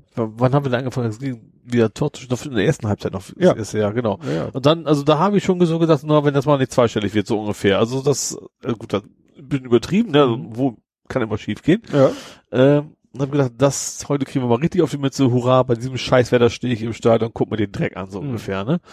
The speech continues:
Speaker 1: Und dann wurd's aber echt besser. Dann wurd's also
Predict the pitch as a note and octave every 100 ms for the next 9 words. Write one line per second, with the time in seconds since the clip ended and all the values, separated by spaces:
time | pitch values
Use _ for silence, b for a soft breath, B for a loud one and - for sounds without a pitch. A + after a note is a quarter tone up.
0 | B B B B _ C3+ C3 - B2 G#3+
1 | D#4+ D4+ A#3 C4+ B3+ A3+ G#3 - A3+ -
2 | G2 - C3 D#3+ D3 C#3+ C#3+